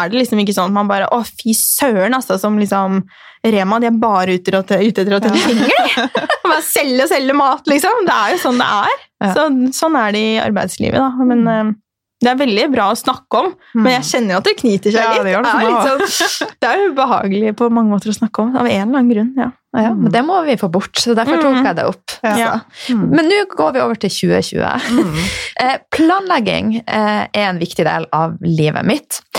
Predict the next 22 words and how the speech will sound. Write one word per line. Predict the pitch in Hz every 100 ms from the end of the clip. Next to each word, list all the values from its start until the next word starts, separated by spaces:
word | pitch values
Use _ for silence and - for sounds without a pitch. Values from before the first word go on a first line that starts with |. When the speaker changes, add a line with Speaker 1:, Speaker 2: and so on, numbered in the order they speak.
| - - -
Speaker 2:
eh, | 220 220 220 - _
og | 240 226
også | 220 214 262 -
evaluering. | 185 185 180 180 226 240 - - 226 240
Så | -
tjue | 277 349 330
tjue, | 302 330 480 - _ _ _ -
har | - 247
dere | 240 233 214
allerede | 208 202 220
begynt | 202 185
å | 185
planlegge | 190 185 196 196 202
det, | 226 403 -
og | 202 196 190 190 _ _ _ -
har | 226
dere | 202 196
noen | -
evaluering | 180 185 214 196
av | 175
tjue | - 196
nitten? | 185 240 - 269